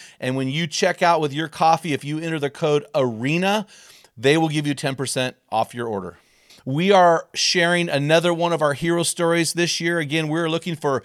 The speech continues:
three hundred and sixty-five hero stories this year. One hero story for every day of the year. A hero story is a story, uh, that either you have written in or someone who loves you has written in about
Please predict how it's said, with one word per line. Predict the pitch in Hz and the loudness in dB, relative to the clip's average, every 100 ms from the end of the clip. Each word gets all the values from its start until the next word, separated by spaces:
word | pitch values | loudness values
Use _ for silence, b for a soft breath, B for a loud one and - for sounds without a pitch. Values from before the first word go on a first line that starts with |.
| B B | B B
three | _ - 139 175 196 | _ -8 -2 2 2
hundred | 165 180 180 | 2 0 2
and | 151 131 | -2 -2
sixty-five | 175 165 180 165 160 160 | -4 -4 -6 -4 -2 0
hero | 156 151 | -2 -2
stories | 127 - 127 113 101 | -4 -4 -6 -6 -6
this | 120 - | -6 -6
year. | 123 107 | -4 -6
One | 117 156 180 190 190 B B | 0 2 2 0 -4 B B
hero | - 170 170 | -4 0 0
story | 156 170 165 156 | -2 -2 -2 0
for | 139 | -2
every | 151 156 151 | -2 -2 -4
day | 127 147 147 151 151 B B | -2 0 0 0 -4 B B
of | 139 139 | 2 2
the | 139 | 0
year. | 139 151 156 160 - B | 0 0 0 -2 -4 B
A | - | -10
hero | 110 - 220 214 | -8 -2 2 2
story | - 180 170 170 170 | 2 0 0 0 -2
is | 151 | -4
a | 135 | -4
story, | - - 175 180 190 190 190 B B | -6 -6 -4 -4 -2 -4 -6 B B
uh, | 127 131 | -2 2
that | 135 | 0
either | 127 165 156 139 | -2 -4 0 2
you | 127 160 202 | 2 2 2
have | 180 | 2
written | 175 185 170 | 0 -2 -2
in | 175 175 | -2 -2
or | 139 | -6
someone | - 170 165 | -4 -4 -4
who | 147 | -4
loves | 135 143 170 151 | -4 2 2 2
you | 156 175 | -4 -4
has | 151 143 127 | -2 -4 -4
written | 165 160 | -6 -4
in | 160 | -2
about | 156 135 139 139 | 0 4 4 4